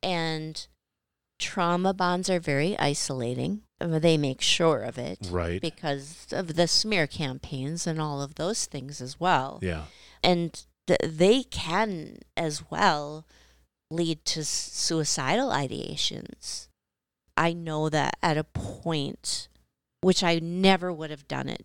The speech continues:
Speaker 1: because I've got two kids and I'm their only <laughs> parent.
Speaker 2: Mm-hmm.
Speaker 1: I've always been their only parent. And so it's something that I never could have brought myself to do,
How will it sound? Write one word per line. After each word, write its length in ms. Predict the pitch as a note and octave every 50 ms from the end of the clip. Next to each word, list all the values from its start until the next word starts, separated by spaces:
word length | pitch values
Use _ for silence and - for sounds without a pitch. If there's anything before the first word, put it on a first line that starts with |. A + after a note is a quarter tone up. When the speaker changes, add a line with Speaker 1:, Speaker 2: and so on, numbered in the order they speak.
| _ -
Speaker 1:
because 300 | D#3 - F3+ D#3+ D3 F3
I've 220 | E3 E3+ E3+ D#3+
got 220 | E3+ D#3 C#3+ -
two 220 | - - - F3 C#3
kids 720 | _ - - - - D#3 - B1+ - - - - - - -
and 120 | - D3 D3
I'm 220 | C#3+ E3 E3+ E3+
their 180 | E3 D#3 D3 -
only 300 | - D#3+ D3+ D3 D3 C#3
<laughs> 0 |
parent. 520 | - - C#3 - - D3+ C#3 D3 - - - - - _ -
Speaker 2:
Mm-hmm. 380 | - - - - F#2 F2 D#2 D#2+
Speaker 1:
I've 180 | D#3 E3 D3 - - -
always 420 | - D3 D#3 D#3+ D3+ B2+ C3+ C3+
been 200 | - D3 C#3 C3+
their 140 | C#3+ C3+ C#3
only 220 | C#3+ C#3 C#3 C#3 C3+
parent. 440 | - D3 C3+ C3 A#2+ A#2+ B2+ - - _ _ _ _ - - - - - - - - - - - _ _ _ _ _ _ _ _ _ _ _ _ _ _ _ -
And 320 | - D#3+ D#3 D3 D3+ D3
so 540 | - - - D3 C#3+ C3+ C3+ C3+ C#3 C#3 - _ - _ _ _ _ _ _ -
it's 160 | - F3 - -
something 500 | - - G3+ G3+ G3+ - G3+ G3 F#3 E3
that 120 | D#3+ D#3
I 120 | D3+ D3+
never 460 | D3+ D3 D3 D3 D3+ D#3 D#3 E3 F3 E3
could 400 | _ - - - - F3 D#3+ D#3
have 240 | D#3 C#3+ C#3 -
brought 300 | - C3 B2+ C3+ C3 F#2
myself 520 | - F#3 F#3+ F#3 - - G3 G3+ G#3 G3+ -
to 120 | - A3+ G#3
do, 460 | G3+ G#3+ G#3 G#3+ A3 A3 A#3 A#3